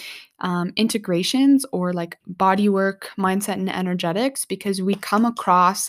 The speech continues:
a plateau or, like, a block when all we do is mindset work, when all we do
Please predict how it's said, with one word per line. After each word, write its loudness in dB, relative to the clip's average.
a -4
plateau 2
or, 4
like, -2
a -2
block 4
when 0
all 4
we 0
do -2
is -6
mindset -4
work, -8
when -6
all 4
we 2
do 0